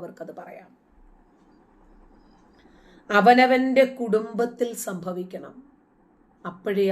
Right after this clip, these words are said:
അവർക്കതിൻ്റെ വേദന മനസ്സിലാകത്തുള്ളൂ. ആരാൻ്റെ അമ്മയ്ക്ക് ഭ്രാന്ത് വന്നാൽ കാണാൻ നല്ല രസമാണ്.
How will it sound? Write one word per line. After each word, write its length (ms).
അവർക്കതിൻ്റെ 580
വേദന 580
മനസ്സിലാകത്തുള്ളൂ. 800
ആരാൻ്റെ 580
അമ്മയ്ക്ക് 340
ഭ്രാന്ത് 400
വന്നാൽ 280
കാണാൻ 400
നല്ല 240
രസമാണ്. 520